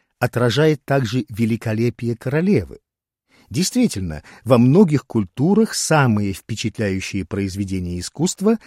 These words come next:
прославляют того или иного властителя.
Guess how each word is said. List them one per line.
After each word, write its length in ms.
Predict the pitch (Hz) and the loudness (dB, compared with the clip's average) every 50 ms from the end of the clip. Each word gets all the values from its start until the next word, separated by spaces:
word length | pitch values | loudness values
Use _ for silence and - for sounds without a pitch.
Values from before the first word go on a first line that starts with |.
| - _ _ | -20 _ _
прославляют 840 | - 123 120 - - - 101 95 98 104 117 143 185 202 214 220 - _ _ | -4 -2 -2 -2 -2 -4 -4 -2 0 0 2 2 2 2 2 0 -4 _ _
того 460 | - 120 98 85 80 104 147 202 294 - | -2 -2 -2 -2 0 0 0 0 0 -2
или 260 | - 131 127 117 113 110 | -4 -2 0 0 0 0
иного 280 | 101 92 85 80 85 87 | 0 -2 -4 -6 -8 -6
властителя. 760 | 101 120 151 143 - - - 147 104 - - 62 64 - | -2 -2 -2 -2 -4 -6 -6 -6 -6 -6 -12 -18 -18 -20